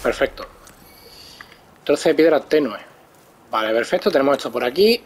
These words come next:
Alma del guerrero legendario y... Atajo por fin, gente. A Fiufu. Ya está, tío. Ya, ya podemos ir un poquito con más tranquilidad, ¿eh, gente?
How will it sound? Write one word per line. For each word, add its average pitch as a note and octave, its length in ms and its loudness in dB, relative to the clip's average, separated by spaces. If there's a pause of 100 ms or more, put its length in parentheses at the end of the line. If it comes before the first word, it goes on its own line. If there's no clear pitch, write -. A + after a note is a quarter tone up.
(220)
Alma C#3 280 2
del B2+ 160 2
guerrero C3 300 2
legendario D3+ 720 2
y... G3 200 -2 (2250)
Atajo C3+ 500 0
por B2 140 2
fin, A2+ 220 -10
gente. A#2+ 400 -4 (2250)
A C3+ 120 -2
Fiufu. F3 440 2 (2000)
Ya C3+ 140 0
está, B2+ 180 -2
tío. C#3 160 6
Ya, C#3 680 4
ya C#3 180 2
podemos C3+ 420 4
ir C3 140 2
un B2+ 140 0
poquito B2+ 360 0
con B2 120 0
más B2 280 0
tranquilidad, A2+ 680 -4
¿eh, C3+ 60 -6
gente? C3 360 -6